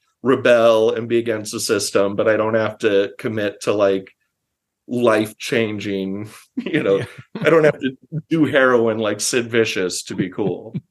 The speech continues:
Speaker 2: <laughs>
Speaker 1: Um, so I, I actually w-, was a fan of Earth Crisis at the time.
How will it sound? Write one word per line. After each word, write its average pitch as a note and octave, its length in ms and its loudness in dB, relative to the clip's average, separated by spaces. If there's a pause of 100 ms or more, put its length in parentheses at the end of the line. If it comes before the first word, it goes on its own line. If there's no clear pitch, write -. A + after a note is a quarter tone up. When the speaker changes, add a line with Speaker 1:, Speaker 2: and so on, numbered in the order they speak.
Speaker 2:
<laughs> F3 80 -6 (840)
Speaker 1:
Um, A2 640 0 (260)
so F3 300 4
I, D#3+ 220 2
I D3+ 180 2
actually D3+ 760 0
w-, C3 260 -10
was C3+ 420 -2
a A#2 140 0
fan D#3 340 2
of A2+ 100 -2
Earth G2 220 -2
Crisis G2+ 500 -2
at G#2 160 -4
the - 80 -4
time. F#2+ 600 -4